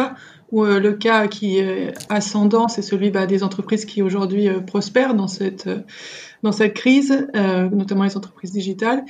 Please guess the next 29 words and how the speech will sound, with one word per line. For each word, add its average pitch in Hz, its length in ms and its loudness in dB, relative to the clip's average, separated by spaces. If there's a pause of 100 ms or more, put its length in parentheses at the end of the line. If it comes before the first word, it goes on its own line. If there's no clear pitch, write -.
(420)
et 214 280 6
celles 214 240 4
qui 208 260 -2
sont, 196 340 -2
euh, 185 60 -2
sur 202 160 -4
la 180 200 0
phase, 196 320 -4
euh, 196 300 -2
descendante 208 520 2
du 190 160 -2
cas, 233 360 2
qui, 202 220 -2
au 196 80 2
contraire, 208 460 -2
euh, 190 320 2
ont 196 100 -2
du 185 140 0
mal 208 220 2
à, 180 340 -4
enfin, 190 200 -4
voilà, 185 200 -4
sont 190 260 -6
plutôt - 260 -8
en 185 100 0
crise 214 240 -4
que, - 140 -8
qu'autre 196 360 -10
chose. 214 320 -4